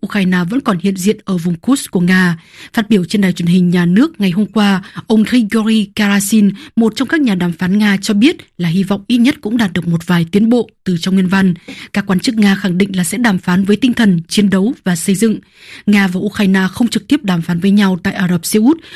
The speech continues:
mỗi bên sẽ đàm phán riêng rẽ với Mỹ do ông Steven Witkoff, đặc phái viên của Tổng thống Trump về Ukraine, chủ trì. Mục tiêu của các cuộc đàm phán ở Ả Rập Xê Út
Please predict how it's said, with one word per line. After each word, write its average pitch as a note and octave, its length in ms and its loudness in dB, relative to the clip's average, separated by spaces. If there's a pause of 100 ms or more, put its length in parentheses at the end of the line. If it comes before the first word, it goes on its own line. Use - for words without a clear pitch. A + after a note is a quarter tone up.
(120)
mỗi C4+ 120 0
bên B3 220 0
sẽ A#3 120 -8
đàm B3 220 -2
phán F3+ 180 -2
riêng G3+ 200 -2
rẽ G#3 220 -2
với G3+ 180 0
Mỹ A3+ 320 2 (220)
do G#3 100 -2
ông G#3 140 2
Steven F#3+ 500 0
Witkoff, G3 400 0 (380)
đặc G3+ 140 0 (180)
phái G#3+ 120 0
viên A#3+ 160 2
của G#3+ 260 -2
Tổng E3 180 -6
thống F#3 180 -4
Trump G3+ 280 0
về F3+ 60 0
Ukraine, F#3+ 600 0
chủ F3+ 140 0
trì. F#3 380 2 (400)
Mục A3 180 2
tiêu A3 180 4
của F#3+ 140 -8
các A#3+ 180 -8
cuộc F#3 140 -2
đàm F#3 160 -2
phán F#3 260 -2
ở A3+ 100 -2
Ả F3+ 100 2
Rập F3 180 -2
Xê - 140 0
Út C4+ 180 4